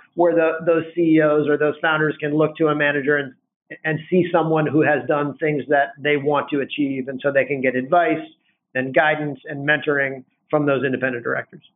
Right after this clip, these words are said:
So it's a combination of all those things. If you can get all that, all that in one woman or one man, that's amazing. Oftentimes, you'll get a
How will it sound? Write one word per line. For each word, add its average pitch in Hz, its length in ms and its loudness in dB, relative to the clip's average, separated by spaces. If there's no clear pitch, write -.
So 190 80 4
it's 180 100 0
a - 180 -2
combination 202 460 0
of 208 80 2
all 208 100 2
those 214 220 0
things. 220 240 -4
If 170 100 2
you 254 100 6
can 208 100 2
get 185 140 2
all 170 220 2
that, 165 360 -2
all 170 140 4
that 175 200 2
in 160 160 0
one 165 460 0
woman 180 380 2
or 165 100 4
one 175 240 2
man, 175 240 2
that's 165 220 0
amazing. 170 480 0
Oftentimes, 170 600 0
you'll 160 160 4
get 151 160 2
a 139 60 0